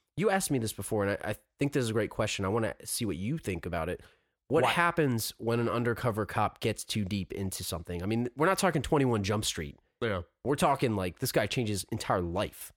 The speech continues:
Speaker 1: Like, it's over.
Speaker 2: Brian did get pretty deep, didn't he?
Speaker 1: I mean, he worked all his life for that
Speaker 2: Got in too
Speaker 1: career.
Speaker 2: deep.
Speaker 1: Was Mia worth it?
Speaker 2: See, we got Mia and we got Dominic Toretto, who's kind of like a cult leader.
Speaker 1: He did. He
Speaker 2: if
Speaker 1: is.
Speaker 2: you think about it.
Speaker 1: I think that's a really good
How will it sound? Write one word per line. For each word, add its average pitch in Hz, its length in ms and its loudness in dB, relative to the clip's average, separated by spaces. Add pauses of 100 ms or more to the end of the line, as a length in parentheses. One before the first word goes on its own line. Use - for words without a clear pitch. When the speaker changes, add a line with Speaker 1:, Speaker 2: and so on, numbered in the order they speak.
(140)
Speaker 1:
Like, 110 80 0
it's 107 140 -2
over. 104 440 0 (140)
Speaker 2:
Brian 127 280 2
did 127 140 -2
get 101 140 -2
pretty 98 180 -6
deep, 90 220 -6
didn't 82 180 -10
he? 71 120 -12
Speaker 1:
I - 320 -14
mean, 180 80 4
he 226 100 0
worked 233 240 4
all 202 160 6
his 139 180 2
life 208 240 2
for 143 120 0
that 101 200 2
Speaker 2:
Got 143 120 6
in 160 40 4
too 226 140 4
Speaker 1:
career. 113 80 4
Speaker 2:
deep. 98 260 -2 (280)
Speaker 1:
Was 147 160 4
Mia 233 200 4
worth 208 240 4
it? 294 160 0 (720)
Speaker 2:
See, 160 360 -2 (1120)
we 143 80 -2
got 143 220 2
Mia 190 460 4 (100)
and 135 100 2
we 135 100 4
got 120 400 4 (500)
Dominic 139 400 2
Toretto, 95 520 0 (640)
who's 180 140 2
kind 220 300 2
of 254 80 0
like 185 160 2
a 123 100 2
cult 156 360 2
leader. 90 240 -6
Speaker 1:
He 120 100 0
did. 117 180 0
He 113 220 2
Speaker 2:
if 104 80 2
Speaker 1:
is. - 60 0
Speaker 2:
you 110 40 0
think - 240 0
about 98 300 -2
it. 95 60 0
Speaker 1:
I 123 60 2
think 143 180 0
that's 131 200 2
a 123 60 4
really 117 360 2
good 107 420 0